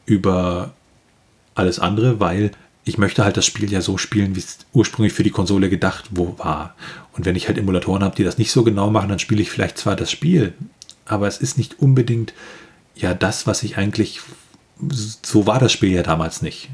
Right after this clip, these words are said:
ne? Also wenn die Figur zum Beispiel, jetzt mal fiktives Beispiel, irgendwie sehr, sehr schnell rennt und ich spiele dann vielleicht irgendwann mal das echte Spiel auf dem,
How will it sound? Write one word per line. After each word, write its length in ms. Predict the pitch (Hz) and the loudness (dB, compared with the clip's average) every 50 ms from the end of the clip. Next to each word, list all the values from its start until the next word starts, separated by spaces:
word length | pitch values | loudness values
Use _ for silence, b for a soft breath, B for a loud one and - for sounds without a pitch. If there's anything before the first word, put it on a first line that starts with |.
| 135 - | -12 -8
ne? 260 | 131 120 107 110 127 135 - - - | -4 -4 -2 -2 -2 -4 -6 -6 -6
Also 180 | 110 98 87 | -6 -4 -2
wenn 80 | 87 95 | 0 0
die 60 | 90 | 0
Figur 300 | - - 113 101 104 98 | 2 2 4 4 4 2
zum 100 | - - | 2 2
Beispiel, 600 | 95 92 87 - - 92 87 95 101 90 90 - - - | 0 -2 0 0 0 0 0 0 -2 -4 -6 -8 -12 -10
jetzt 200 | - - - - | -10 -10 -6 -4
mal 60 | - | -4
fiktives 400 | 90 - 95 - - 107 98 - | -2 -2 -2 0 2 2 2 2
Beispiel, 320 | - - 98 95 - - - | 0 -2 -4 -2 -2 -4 -4
irgendwie 160 | 107 90 98 | -2 0 0
sehr, 160 | 87 92 92 | 2 2 2
sehr 120 | 90 90 87 | 2 2 2
schnell 260 | - - 104 127 135 | 2 4 4 4 6
rennt 260 | 113 101 87 82 - | 4 2 0 -2 -4
und 160 | - 95 92 | -4 -4 -4
ich 100 | - - | -4 -6
spiele 280 | - - - 107 101 101 | -6 -2 0 2 2 2
dann 100 | 98 95 | 0 -2
vielleicht 240 | - - 92 - - | -2 -4 -2 -2 0
irgendwann 220 | 123 101 104 95 | 0 2 2 2
mal 100 | 92 90 | 0 0
das 160 | - - - | -2 -2 0
echte 220 | 135 131 - - 135 | 0 0 0 -2 -6
Spiel 240 | - - 110 98 | -2 0 2 2
auf 140 | 95 92 - | 2 0 -4
dem, 160 | - - 87 | -6 -8 -8